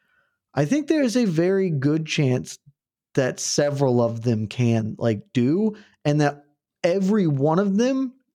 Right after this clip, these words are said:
does have a real chance to go five.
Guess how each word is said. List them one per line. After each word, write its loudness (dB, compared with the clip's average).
does 0
have 0
a 2
real 0
chance -2
to -2
go -2
five. -4